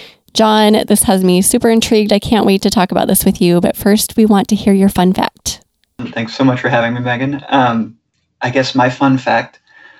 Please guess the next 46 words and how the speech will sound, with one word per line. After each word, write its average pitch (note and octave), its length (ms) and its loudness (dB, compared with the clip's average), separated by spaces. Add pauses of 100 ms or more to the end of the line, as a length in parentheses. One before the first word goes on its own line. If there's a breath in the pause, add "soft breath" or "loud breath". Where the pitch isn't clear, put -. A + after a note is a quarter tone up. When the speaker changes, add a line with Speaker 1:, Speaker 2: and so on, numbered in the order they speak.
(160 soft breath)
Speaker 2:
uh, - 160 -10
is A2+ 160 -14
when C3 120 0
I C3 100 0
was, C3 400 -4
uh, - 240 -8
a A#2+ 80 -8
little C3+ 180 -2
kid, - 480 -2
um, C3 320 -4
I C#3+ 220 0
once D#3 320 -4
beat E3+ 320 -6
Tiger G#3 400 0
Woods F#3 420 -2
at D#3 300 -4
golf. - 480 -2 (420)
Now, D3 280 2
Speaker 1:
What? - 420 -2 (260)
Speaker 2:
not B3+ 240 -4
actual - 460 -6
golf, - 260 -12
mind - 200 -14
you, - 160 -18
but C3+ 240 -10
gator F#3+ 260 0
golf. A#3 300 -8
Do F3 80 -12
you F3 40 -6
remember F#3+ 240 -4
the, - 60 -8
the E3+ 120 -6
children's F#3+ 380 -2
game F#3 200 -4
with F3 100 -10
the E3 80 -6
little F3 180 0
plastic E3 380 -4
alligator F3 640 -4
where C3 100 -8
you B2+ 140 -6
put - 180 -14
the - 60 -20
ball D3+ 200 2
into B3 120 2
Speaker 1:
Oh, C#4+ 300 4